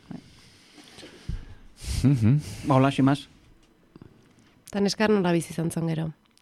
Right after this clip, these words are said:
Speaker 3: Santzion bere lagun feminista edo ez?
Speaker 1: O-, hoi ez dakit.
Speaker 3: Aha.
Speaker 1: Hoi ez dakit. Ni presente egon nintzen bixa fanzianean, zati kotilan ez. Eta baina ez dakit, beste inorren teusa, notzen entea, o, sin más.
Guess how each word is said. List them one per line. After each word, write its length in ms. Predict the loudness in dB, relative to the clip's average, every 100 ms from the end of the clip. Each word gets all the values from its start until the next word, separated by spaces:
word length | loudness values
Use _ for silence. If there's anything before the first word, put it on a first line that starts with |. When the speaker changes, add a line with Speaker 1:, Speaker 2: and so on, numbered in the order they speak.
| -8
Speaker 3:
Santzion 420 | -4 -2 0 2
bere 180 | 2 2
lagun 200 | 2 0
feminista 460 | 0 0 0 -2 -2
edo 240 | -2 -2
ez? 180 | -4 -10 -20 _ _ _ _ _
Speaker 1:
O-, 140 | 4 6
hoi 100 | 6
ez 100 | 4
dakit. 240 | -2 -4 -8 -2
Speaker 3:
Aha. 300 | 0 0 -2 -4 -2
Speaker 1:
Hoi 80 | -2
ez 80 |
dakit. 200 | -2 -2
Ni 140 | 2 2
presente 360 | 4 2 4
egon 120 | 4 4
nintzen 240 | 4 2
bixa 200 | 2 2
fanzianean, 580 | 2 2 2 4 2 -2 -8 -18 -18 -20 -20 -20 -8
zati 200 | -2 2
kotilan 400 | 4 6 6 4
ez. 180 | 0 -4 -20 -20 -20 -20 -10
Eta 420 | 0 0 2 2 4
baina 140 | 2
ez 60 | 2
dakit, 240 | 2 0
beste 480 | -2 -4 -2 0 0
inorren 360 | 2 2 2 2
teusa, 320 | 0 2 0
notzen 220 | 0 -2
entea, 340 | -2 -2 -2 -2
o, 240 | -4 -6 -10 _
sin 80 | -8
más. 200 | -8 -10